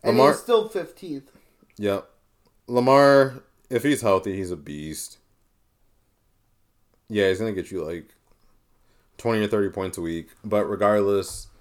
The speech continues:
Speaker 2: uh, my top five is gonna be Josh Allen at one, Patrick Mahomes at two,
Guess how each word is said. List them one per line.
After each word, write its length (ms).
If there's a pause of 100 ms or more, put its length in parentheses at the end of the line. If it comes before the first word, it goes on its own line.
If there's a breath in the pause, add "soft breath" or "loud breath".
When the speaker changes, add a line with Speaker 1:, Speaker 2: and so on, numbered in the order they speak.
(420 soft breath)
Speaker 2:
uh, 240
my 160
top 280
five 720 (200)
is 140
gonna 160
be 240
Josh 320
Allen 220
at 120
one, 420 (400 soft breath)
Patrick 300
Mahomes 340
at 100
two, 300